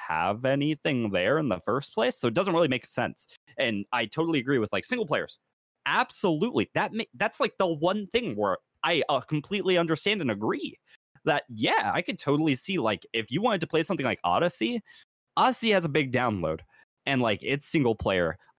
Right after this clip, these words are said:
I can get it. I can, I can understand in that regard. I, I don't understand something like Dead by Daylight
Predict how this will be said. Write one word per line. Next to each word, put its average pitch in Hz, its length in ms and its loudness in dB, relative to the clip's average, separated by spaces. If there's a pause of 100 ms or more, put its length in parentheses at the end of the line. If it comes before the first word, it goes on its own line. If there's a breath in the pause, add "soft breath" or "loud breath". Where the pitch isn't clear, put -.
I 180 140 2
can 156 220 0
get 104 200 0
it. 73 120 -6 (120)
I 143 100 0
can, 156 280 -2
I 147 100 0
can 165 160 0
understand 117 640 0
in 82 100 -6
that 80 160 -4
regard. 78 440 -2
I, 180 240 0
I 147 80 0
don't 247 140 0
understand 143 500 -2
something 104 180 -8
like 90 180 -2
Dead 127 200 -4
by 98 140 0
Daylight 113 500 -6